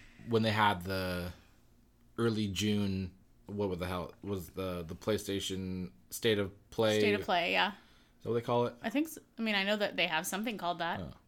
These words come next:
Speaker 1: I can't remember.
Speaker 2: <laughs>
Speaker 1: Whatever their annual thing that they do is,
Speaker 2: Yeah,
Speaker 1: where they
Speaker 2: it's
Speaker 1: have a
Speaker 2: State
Speaker 1: bunch
Speaker 2: of
Speaker 1: of
Speaker 2: Play.
Speaker 1: sales.
Speaker 2: Yeah.
Speaker 1: They did have it for, like, thirty-three percent off,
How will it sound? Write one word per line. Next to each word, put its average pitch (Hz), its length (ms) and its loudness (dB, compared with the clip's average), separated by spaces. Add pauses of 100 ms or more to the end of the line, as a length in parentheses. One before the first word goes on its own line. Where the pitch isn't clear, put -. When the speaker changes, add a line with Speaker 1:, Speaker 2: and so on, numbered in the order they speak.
(220)
Speaker 1:
I 127 80 2
can't 107 240 0
remember. - 180 -4 (180)
Speaker 2:
<laughs> - 160 0
Speaker 1:
Whatever 190 380 12
their 160 400 8 (240)
annual 135 480 6
thing 110 240 4
that 104 140 2
they 101 120 2
do 98 300 2
is, 110 160 4
Speaker 2:
Yeah, 180 60 6
Speaker 1:
where 113 80 6
they 104 40 4
Speaker 2:
it's 95 80 2
Speaker 1:
have 104 80 6
a - 40 6
Speaker 2:
State 110 60 6
Speaker 1:
bunch 104 140 0
Speaker 2:
of 98 60 0
Speaker 1:
of 98 80 4
Speaker 2:
Play. 101 100 4
Speaker 1:
sales. 104 420 0 (160)
Speaker 2:
Yeah. - 140 -4 (1300)
Speaker 1:
They 113 200 2
did 139 200 6
have 117 220 10
it 90 120 0
for, 101 80 -2
like, 85 320 -2
thirty-three 104 460 4
percent 80 340 -6
off, - 180 -8